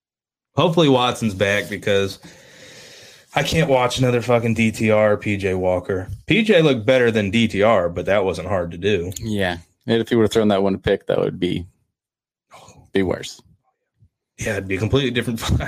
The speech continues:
Speaker 2: Mm-hmm.
Speaker 1: That's for damn
Speaker 2: Yeah,
Speaker 1: sure.
Speaker 2: yeah, yeah, yeah.
Speaker 1: I
Speaker 2: What we
Speaker 1: mean
Speaker 2: got? We also got hundred forty-three point eight passing yards a game.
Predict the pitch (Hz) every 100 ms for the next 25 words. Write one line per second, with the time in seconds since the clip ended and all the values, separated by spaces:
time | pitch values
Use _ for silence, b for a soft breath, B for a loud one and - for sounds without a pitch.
0 | - 127 127 117 117 - 123 139 120 110
1 | 95 101 82 73 71 - - - _ _
2 | _ _ _ _ _ _ B B B -
3 | 151 110 107 101 110 139 131 120 117 113
4 | 104 - - - _ _ - 123 139 131
5 | 147 139 139 131 131 - 135 120 107 -
6 | 113 - 110 92 87 - - 85 160